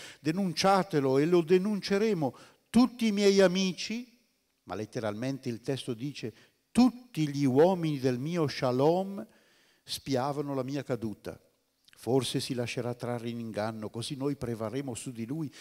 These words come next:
ci prenderemo la nostra vendetta". Bellissima questa, eh, metafora usata alle, nelle relazioni umane.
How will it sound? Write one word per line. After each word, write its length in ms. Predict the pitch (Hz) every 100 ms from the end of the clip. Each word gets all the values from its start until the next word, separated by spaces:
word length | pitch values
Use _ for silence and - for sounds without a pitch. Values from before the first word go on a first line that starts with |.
| -
ci 180 | - 131
prenderemo 540 | 123 113 110 113 143 127
la 140 | 107
nostra 340 | 110 117 117
vendetta". 680 | 107 110 98 95 - - 104 _ _ _ _ _ _ _
Bellissima 480 | 120 113 127 139 170
questa, 420 | 123 123 - 117 - - - -
eh, 400 | - 123 113 113 113 117 120 123
metafora 680 | 131 131 147 143 - 120 107
usata 640 | 110 101 147 160 - 135
alle, 280 | 123 143 131
nelle 320 | 135 143 131
relazioni 420 | 117 117 - 139
umane. 560 | 127 117 107 92 87